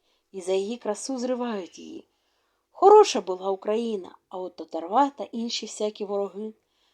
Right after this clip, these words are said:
линули до неї і шматували її,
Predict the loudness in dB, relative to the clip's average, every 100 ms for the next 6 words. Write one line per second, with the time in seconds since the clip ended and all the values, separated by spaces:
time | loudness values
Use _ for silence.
0 | _ 0 4 6 8 6 4 2 0 0
1 | -4 -6 -10 -12 -8 -8 -6 -4 -4 -4
2 | -8 -10 -18